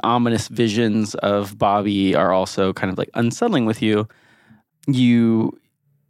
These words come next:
hear a voice behind you. It's like, "Oh, um, guys, wait a second." Um, and Serica is flagging you down.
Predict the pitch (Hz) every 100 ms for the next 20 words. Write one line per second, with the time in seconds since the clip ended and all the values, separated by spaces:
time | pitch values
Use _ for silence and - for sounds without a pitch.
0 | _ _ - 139 120 110 98 107 107 -
1 | 98 95 104 104 101 104 - _ _ -
2 | 254 - 190 196 185 175 - - _ _
3 | _ - - 202 143 190 190 156 113 107
4 | - - _ _ _ _ _ _ _ 113
5 | 101 107 104 - 107 107 104 104 - -
6 | 113 113 117 - - - 127